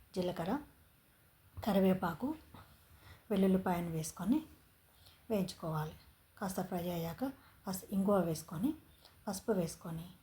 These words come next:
ఇందులో ఈ మిక్సీ పట్టుకున్నటువంటి పరవల పేస్ట్ కూడా వేసుకొని కాసేపు మగ్గనివ్వాలి. ఇవి మగ్గాక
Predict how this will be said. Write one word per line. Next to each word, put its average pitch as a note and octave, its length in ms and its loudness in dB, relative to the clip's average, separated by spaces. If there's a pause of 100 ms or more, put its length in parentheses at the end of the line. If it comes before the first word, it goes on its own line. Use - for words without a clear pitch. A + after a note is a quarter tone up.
(920)
ఇందులో F#3 520 4
ఈ G3 220 2
మిక్సీ F#3+ 400 2
పట్టుకున్నటువంటి F#3 760 0
పరవల F#3 360 -2
పేస్ట్ F3 320 -6
కూడా F3+ 160 -6
వేసుకొని E3 580 -6 (420)
కాసేపు F#3 360 -4
మగ్గనివ్వాలి. D#3+ 800 0 (1000)
ఇవి G#3+ 120 4
మగ్గాక F#3 480 0